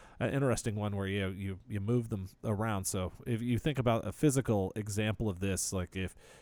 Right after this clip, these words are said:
you were able to sit in a restaurant and overhear thirty seconds of somebody's conversation, you might not really know what they're talking about, but if you could sit there for the whole time that they had lunch, you would absolutely know what they're talking about. So,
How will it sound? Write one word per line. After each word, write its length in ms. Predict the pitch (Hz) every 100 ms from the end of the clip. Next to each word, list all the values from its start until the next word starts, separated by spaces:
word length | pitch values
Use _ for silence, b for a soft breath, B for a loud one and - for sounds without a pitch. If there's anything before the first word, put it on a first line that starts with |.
| B
you 160 | - 117
were 440 | 113 104 95 101 -
able 240 | 120 113
to 260 | 107 107 92
sit 300 | - 147 -
in 140 | 113
a 100 | 104 95
restaurant 560 | 117 117 - - 104 98
and 140 | 95
overhear 720 | 117 123 113 - 117 107 95 87 - _ _ _ -
thirty 260 | 143 123
seconds 380 | - 139 127 113
of 80 | 117
somebody's 300 | 123 110 104
conversation, 720 | 123 110 - 110 104 - 101
you 80 | 101
might 200 | 113 101
not 140 | 107
really 220 | 120 110
know 160 | 95 107
what 160 | 107
they're 100 | 98
talking 400 | 82 131 120 117
about, 260 | 95 92 95
but 100 | 95
if 100 | -
you 80 | 113
could 100 | 98
sit 200 | 131 -
there 120 | 104
for 60 | 95
the 80 |
whole 160 | 95 107
time 260 | - 120 98
that 100 | -
they 120 | 95
had 100 | 98
lunch, 440 | 123 143 101 - -
you 140 | 104
would 140 | 98 90 -
absolutely 400 | 107 104 - 71
know 120 | 92
what 140 | 90 87
they're 100 | 85
talking 360 | 104 92 90
about. 320 | 82 78 73 -
So, 240 | 104 82